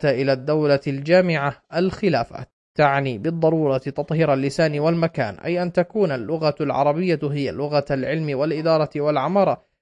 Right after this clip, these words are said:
وأن تعود الأسماء لتعبر عن تاريخ الأمة وعقيدتها لا عن رغبات الممولين أو عقد النقص لدى المخططين.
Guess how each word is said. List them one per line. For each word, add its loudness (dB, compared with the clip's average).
وأن -8
تعود 4
الأسماء 0
لتعبر 2
عن 2
تاريخ -2
الأمة -2
وعقيدتها 0
لا 4
عن 2
رغبات 0
الممولين -2
أو -8
عقد -2
النقص -6
لدى -4
المخططين. -6